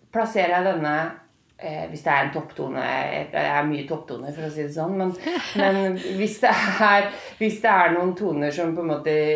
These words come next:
Speaker 1: kanskje noen kjipe vokaler, for eksempel, bare sånn, liksom, hvor plasseres den,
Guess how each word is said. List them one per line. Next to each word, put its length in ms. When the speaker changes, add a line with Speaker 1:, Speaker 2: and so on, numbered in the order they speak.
Speaker 1:
kanskje 340
noen 140
kjipe 300
vokaler, 420
for 80
eksempel, 240
bare 140
sånn, 180
liksom, 300
hvor 300
plasseres 560
den, 220